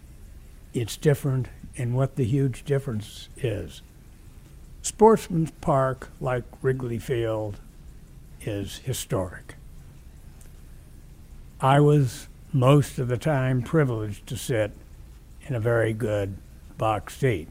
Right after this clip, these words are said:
although I sat with the Gas House gang too, uh, up in, up in the bleachers. But, um,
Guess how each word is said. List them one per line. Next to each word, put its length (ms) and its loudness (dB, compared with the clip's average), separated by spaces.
although 380 -2
I 160 -2
sat 400 -2
with 220 -4
the 80 -8
Gas 380 0
House 340 -4
gang 420 -4
too, 640 -4
uh, 160 -4
up 200 -4
in, 300 -4
up 160 -2
in 100 -4
the 60 -4
bleachers. 580 0
But, 200 -4
um, 400 -2